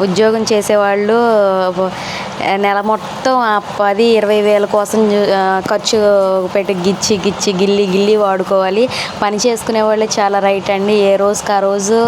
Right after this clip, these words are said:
తెచ్చుకుంటారు కాబట్టి రెండు వందలు ఖర్చు పెట్టుకున్నా కానీ మూడు వందలు అట్టి పె-, దాచుకుంటానికి చూస్తారు. అలా ఉండదు కదా ఉద్యోగస్తులకి. మేము కూడా మా అమ్మవారి ఇంటి దగ్గర నుంచి మా ఇంటికి వెళ్తున్నామండి. వెల్-, ఆ,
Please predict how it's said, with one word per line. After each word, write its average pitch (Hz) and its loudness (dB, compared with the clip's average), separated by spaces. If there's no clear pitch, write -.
తెచ్చుకుంటారు 214 -2
కాబట్టి 202 2
రెండు 208 0
వందలు 220 -2
ఖర్చు 220 -2
పెట్టుకున్నా 220 -2
కానీ 226 -2
మూడు 202 0
వందలు 202 0
అట్టి 190 -4
పె-, - -2
దాచుకుంటానికి 202 -2
చూస్తారు. 196 -2
అలా 190 0
ఉండదు 196 -2
కదా 196 2
ఉద్యోగస్తులకి. 190 0
మేము 214 0
కూడా 247 0
మా 240 -2
అమ్మవారి 208 0
ఇంటి 208 -4
దగ్గర 196 0
నుంచి 208 -2
మా 208 0
ఇంటికి 196 -4
వెళ్తున్నామండి. 190 0
వెల్-, 190 0
ఆ, 180 0